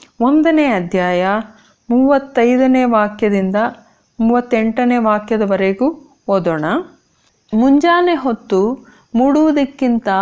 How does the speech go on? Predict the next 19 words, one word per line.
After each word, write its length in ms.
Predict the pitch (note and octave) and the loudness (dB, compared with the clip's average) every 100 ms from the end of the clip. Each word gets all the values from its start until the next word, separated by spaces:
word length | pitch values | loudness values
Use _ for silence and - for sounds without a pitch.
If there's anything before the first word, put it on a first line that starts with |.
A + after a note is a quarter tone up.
| A3 | -2
ಬಹಳ 460 | G#3+ G3+ G#3 C#4+ | -2 -2 0 0
ಮುಂಚಿತವಾಗಿ 1200 | D#4+ A#3+ A3+ A#3+ D#4 C#4+ C4 G3+ F#3+ F3+ F#3+ A#3+ - | 2 2 0 -2 -2 -2 0 0 -2 -4 -6 -8 -10
ಆತನು 420 | G3+ G3+ G#3 G#3 G3+ | -4 -4 -2 -2 0
ಎದ್ದು 380 | G3+ G#3+ C4 | 0 0 -2
ಹೊರಗೆ 720 | A#3+ G3+ G#3 A#3+ A3+ G3 B3+ - - | -2 -2 -2 -2 0 -2 -4 -14 -6
ನಿರ್ಜನವಾದ 840 | G#3 A#3+ A#3+ C#4+ D4+ D4 C#4 C#4+ D#4 | -2 0 0 0 0 2 2 0 -2
ಸ್ಥಳಕ್ಕೆ 560 | D4 - G#3+ A3 - G#3+ | -4 -4 -2 -4 -4 -4
ಹೊರಟು 360 | G#3 G#3+ G#3+ | -2 -4 -4
ಹೋಗಿ 500 | A#3 G3+ F3 F3 F#3 - | -2 -2 -2 -6 -8 -6
ಅಲ್ಲಿ 220 | F#3 G#3 | -4 -4
ಪ್ರಾರ್ಥನೆ 600 | G#3 G3 G3 G3 - G#3 | -4 -4 -4 -4 -6 -4
ಮಾಡಿದನು. 680 | G3 F3+ F3 E3+ F3 G3+ G3+ - _ _ _ _ _ - | -2 -4 -4 -4 -4 -6 -8 -12 _ _ _ _ _ -4
ಸಿಮೋನನು 800 | C4+ C4+ C#4+ C#4+ C4 A#3 C#4 G4+ _ | 0 2 2 0 0 0 -2 -6 _
ಅವನ 220 | G3 A3 A#3 | -4 -2 -2
ಸಂಗಡ 460 | A3 A3 G#3 A#3+ A#3+ | -4 -4 -2 -2 0
ಇದ್ದವರು 880 | A3+ G#3 G3+ G#3 A#3 A3+ G3+ G3 | 0 0 -4 0 0 2 2 0
ಆತನ 400 | - F3 G3+ A3+ A3 | 0 -4 -4 -4 -4
ಹಿಂದೆ 340 | G#3 G3+ G3+ | -2 -2 -2
ಹೋದರು. 640 | G3+ F#3+ F3 F3 - - | -2 -2 -2 -4 -6 -12